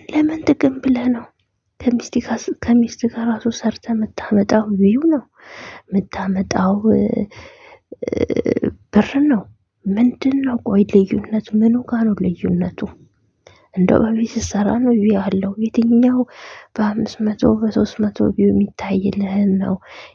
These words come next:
ይሄን ያህል እንደዚህ የሰቀጥከው ናቲ? ናይ የምር ናይ እኮ በጣም ምርጥ ልጅ ነበረ ካወቃችሁት፣ በጣም ምርጥ ማለት ነው።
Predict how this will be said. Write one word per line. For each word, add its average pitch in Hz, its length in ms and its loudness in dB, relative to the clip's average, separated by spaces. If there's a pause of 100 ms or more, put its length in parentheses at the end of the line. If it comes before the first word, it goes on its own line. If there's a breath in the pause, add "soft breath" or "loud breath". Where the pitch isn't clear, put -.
(140 loud breath)
ይሄን 208 380 4
ያህል 196 300 -2
እንደዚህ 185 420 -6
የሰቀጥከው - 760 -6 (100)
ናቲ? - 280 -4 (2000)
ናይ 185 320 4
የምር 208 360 0 (200)
ናይ 226 220 4
እኮ - 240 -2
በጣም 269 460 0
ምርጥ 247 340 -4
ልጅ 202 240 0
ነበረ 202 360 -2 (120)
ካወቃችሁት፣ - 840 -8 (840 loud breath)
በጣም 202 520 -2 (120)
ምርጥ 196 360 -2 (120)
ማለት 196 400 -6
ነው። - 160 -14